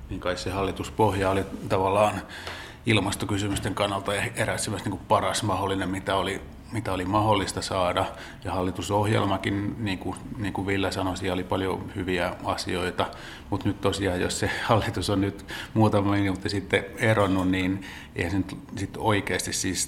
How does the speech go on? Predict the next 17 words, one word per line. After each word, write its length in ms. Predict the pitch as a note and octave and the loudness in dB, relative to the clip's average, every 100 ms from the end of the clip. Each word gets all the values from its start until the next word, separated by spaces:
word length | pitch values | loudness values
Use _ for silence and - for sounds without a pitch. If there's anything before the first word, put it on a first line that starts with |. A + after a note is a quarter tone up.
| - | -4
tämä 220 | F2 F2 | -4 0
Rinteen 480 | G#2 G#2 F#2 F2+ F2 | 2 2 4 2 2
hallitus 500 | F2+ E2 E2+ F#2+ - | 0 -2 -4 -6 -6
niin 160 | F2 E2+ | -6 -4
kuin 320 | F#2 F#2 F2 - | -4 -4 -6 -2
tehnyt 320 | F#2+ F#2 F2+ | -2 -2 -4
ilmastoasioissa 800 | F#2+ F2+ - F2 F#2+ F#2 F2 F#2 | -4 -4 -6 -6 -4 -4 -4 -6
niin 140 | F2 | -6
kuin 120 | F2 | -4
oikeastaan 460 | F2 - - - D#2 | -6 -6 -6 -4 -4
yhtään 380 | - - D#2+ C2 B1+ | -6 -8 -6 -6 -10
mitään. 640 | C2 - - - - - - - - - - - | -12 -12 -12 -8 -6 -6 -8 -14 -14 -12 -12 -6
Elikkä 260 | F#2+ E2+ F2+ | -6 -4 -6
kyllä 260 | - F2+ E2+ | -6 -8 -4
se 100 | E2+ | -2
jäi 240 | F2 E2+ | -2 -2
niinku 380 | E2 F#2 E2 | -2 -4 -6